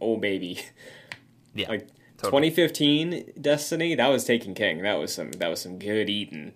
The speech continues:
Speaker 1: you know? <laughs>
Speaker 2: Mm-hmm,
Speaker 1: So, like,
Speaker 2: mm-hmm.
Speaker 1: I'm very hopeful about September twenty-one.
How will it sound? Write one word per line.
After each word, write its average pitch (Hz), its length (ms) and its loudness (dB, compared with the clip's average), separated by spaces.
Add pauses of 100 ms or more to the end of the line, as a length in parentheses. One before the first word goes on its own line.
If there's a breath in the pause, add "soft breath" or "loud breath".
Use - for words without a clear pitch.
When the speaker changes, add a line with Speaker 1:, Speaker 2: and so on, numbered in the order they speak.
Speaker 1:
you 113 140 -10
know? 98 100 0
<laughs> - 20 2
Speaker 2:
Mm-hmm, 107 200 -2
Speaker 1:
So, 113 300 -4
like, 104 200 -8
Speaker 2:
mm-hmm. 110 420 -14 (560 loud breath)
Speaker 1:
I'm 107 260 -2
very 104 300 4
hopeful 87 440 -4
about 82 440 -4
September 85 680 -8
twenty-one. 76 640 -8